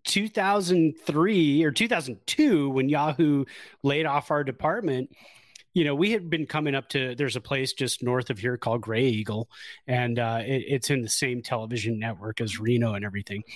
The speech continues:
So when we would go up to the, you know, my parents' place up there and hang out for the week, it's up in the woods, it's up in the wilderness. Um, you know, they do, they actually do have some cable run through there in this little woodsy town.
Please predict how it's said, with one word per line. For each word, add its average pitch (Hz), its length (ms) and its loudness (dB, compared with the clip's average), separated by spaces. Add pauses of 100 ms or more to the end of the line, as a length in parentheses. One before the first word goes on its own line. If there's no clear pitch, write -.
(300)
So - 220 2
when 175 240 4
we 170 120 4
would 214 220 0
go 143 220 2
up 135 220 -2
to 127 360 2
the, 117 240 -6
you 135 80 0
know, 120 80 0
my 117 160 -2
parents' 135 360 -2
place 202 360 0
up 139 160 -2
there 117 180 -2
and 110 100 -6
hang 120 240 -2
out 190 220 -2
for - 140 -2
the 107 120 -2
week, 98 420 -8
it's - 220 -2
up 151 160 -2
in 135 100 2
the 113 80 -4
woods, 123 480 0
it's 131 160 -2
up 139 160 -4
in 123 120 -2
the 113 100 -2
wilderness. 123 640 0 (440)
Um, 120 460 -2 (360)
you 147 100 2
know, 131 120 0
they 139 160 0
do, 135 260 -2 (120)
they 127 180 -2
actually 117 380 -6
do 123 260 4
have 110 280 0
some 104 200 -2
cable 131 400 0
run 98 260 -10
through 98 240 -10
there 98 200 -4
in 101 100 -4
this 92 200 -2
little 107 260 0
woodsy 98 360 -2
town. 110 460 -4